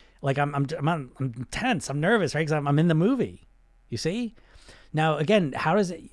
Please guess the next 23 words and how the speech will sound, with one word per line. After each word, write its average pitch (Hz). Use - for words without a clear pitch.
understanding 233
this 170
is 139
crucial 120
to 147
understanding 160
literally 208
how 139
your 135
mind 135
works 202
and 139
obviously 147
understanding 127
how 117
hypnosis 117
works. -
'Cause 151
this 196
is 196
a 160
completely 190
illogical 139